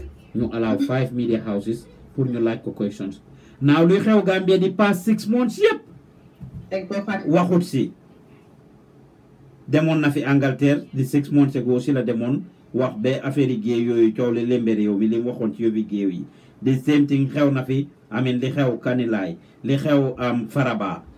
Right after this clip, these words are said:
Speaker 1: li xew Tanene, di Assombi Bojang issue, Yofi Bridge bi mu wax, toobi kàddu yim si wax yépp,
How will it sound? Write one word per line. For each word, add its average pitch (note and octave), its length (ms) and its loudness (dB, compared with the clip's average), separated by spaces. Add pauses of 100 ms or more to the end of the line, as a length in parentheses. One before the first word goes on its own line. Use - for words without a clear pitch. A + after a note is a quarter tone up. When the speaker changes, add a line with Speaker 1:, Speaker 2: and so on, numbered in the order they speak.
(140)
Speaker 1:
li C3+ 140 0
xew D3 320 2
Tanene, A#2+ 580 -2 (240)
di B2+ 140 0
Assombi C#3+ 420 4
Bojang C3+ 460 4
issue, G#2+ 360 -2 (260)
Yofi C#3 260 6
Bridge C#3 340 2
bi C3 160 4
mu C#3 120 4
wax, A2+ 200 -2 (320)
toobi C#3+ 480 4
kàddu C#3+ 280 2
yim C3+ 200 4
si D3 120 2
wax C3+ 240 2
yépp, C#3 240 4